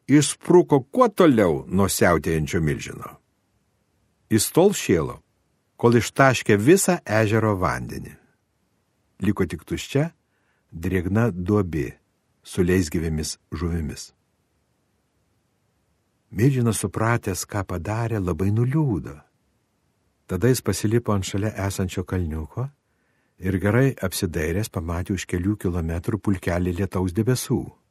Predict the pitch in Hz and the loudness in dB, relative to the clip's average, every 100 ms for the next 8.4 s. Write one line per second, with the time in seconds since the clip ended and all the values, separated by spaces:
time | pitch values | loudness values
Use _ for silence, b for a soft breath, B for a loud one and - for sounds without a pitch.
0 | _ _ _ _ _ _ _ _ _ _ | _ _ _ _ _ _ _ _ _ _
1 | _ _ - 113 107 120 160 175 127 110 | _ _ -2 -2 2 4 4 4 0 0
2 | 101 104 104 120 113 104 95 85 90 82 | 0 0 2 2 4 4 2 0 -4 -4
3 | 90 117 - _ _ _ _ _ _ - | -2 -4 -8 _ _ _ _ _ _ -4
4 | 110 110 160 156 113 101 101 92 - 80 | 0 2 4 4 4 2 2 0 -4 -4
5 | 67 62 - 104 147 143 _ _ _ _ | -4 -6 -6 -6 -6 -10 _ _ _ _
6 | _ _ _ - 110 110 117 120 117 101 | _ _ _ -4 -4 0 2 6 4 2
7 | 160 151 117 107 110 101 87 - 80 87 | 2 4 6 4 4 2 0 -2 -2 -2
8 | 117 151 147 | 0 -2 -4